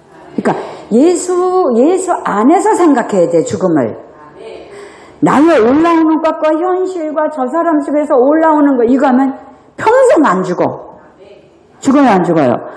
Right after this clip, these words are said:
평생 안 죽어. 난 죽었다. 그리고 저 사람도 죽었다로 봐야 돼. 죽었다로 봐야 돼. 그게 능력이에요.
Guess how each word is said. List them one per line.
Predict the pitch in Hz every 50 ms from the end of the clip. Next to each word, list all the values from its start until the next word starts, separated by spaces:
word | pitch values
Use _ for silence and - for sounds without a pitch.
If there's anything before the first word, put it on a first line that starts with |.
| - - -
평생 | - - 370 440 494 494 453 415 466 277
안 | 214 170 147 180
죽어. | 170 180 160 165 131 110 - - - - - - _ _ _ _ _ _ _ _ _ _ _ _ _ _ _ _ _ _ _ _ _ - - - - - -
난 | - 180 220 254 294 311 349 - - - - - - - _ _ _
죽었다. | - - - 170 233 208 - - 156 123 120 120 - - - - - -
그리고 | - 294 311 330 - 370 427 440 440 440 - - -
저 | - - 208
사람도 | 226 220 262 254 254 240 226 208 226 -
죽었다로 | - 277 233 294 294 - 254 214 180 165 131
봐야 | - - - 220 -
돼. | - - - - - - - - - - - - - - - -
죽었다로 | - - - 156 139 - - - - - 120
봐야 | - - - - - - -
돼. | - - - - - - - - - - - - - - - - - - - - - - - - - - - - - - - - - - - - - - - - - - - - - - - - - - - - - - - - - - - -
그게 | - - - -
능력이에요. | - - - 906 - - - - - - - - - - -